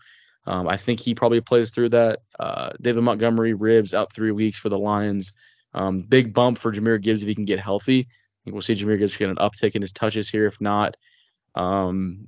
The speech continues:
I don't remember who the running back three for them is, but, um, we'll probably talk about that Thursday if, uh, if Montgomery's gonna be out and, and Gibbs isn't gonna play this week, maybe a, a waiver wire pickup, uh, for the week if anyone needs a running back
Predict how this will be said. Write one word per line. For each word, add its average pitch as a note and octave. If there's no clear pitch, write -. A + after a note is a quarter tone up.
I G2
don't G2+
remember G2
who G#2+
the G2
running G2+
back F#2
three G2
for F#2+
them F#2+
is, F#2
but, F#2+
um, F#2
we'll G#2
probably G#2+
talk G2
about G2
that -
Thursday F#2+
if, -
uh, F#2+
if A2+
Montgomery's A2
gonna G#2+
be G2+
out G2+
and, F#2+
and G2
Gibbs G#2
isn't G2+
gonna F2+
play G#2+
this G2+
week, G#2+
maybe G2+
a, F#2+
a F2+
waiver G2+
wire G2
pickup, G2+
uh, G2
for -
the G#2+
week G#2
if G2+
anyone G2+
needs G2
a -
running G#2
back A2